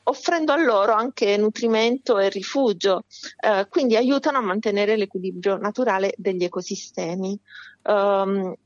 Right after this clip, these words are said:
quindi scegliere piante autoctone significa favorire un biosistema più resiliente, sostenibile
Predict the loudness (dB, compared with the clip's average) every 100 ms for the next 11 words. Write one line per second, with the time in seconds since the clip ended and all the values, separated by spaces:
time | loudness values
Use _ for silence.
0 | _ _ _ 0 2 2 0 0 2 4
1 | 4 4 2 -2 _ -2 0 2 0 0
2 | 0 -2 -4 -2 0 0 -2 -2 2 2
3 | 0 -4 -4 -2 0 2 2 0 -2 -4
4 | -2 -2 -4 -2 -2 0 -2 -2 -2 -2
5 | -2 0 0 -2 -4 -4 -6 -2 0 0
6 | 0 0 0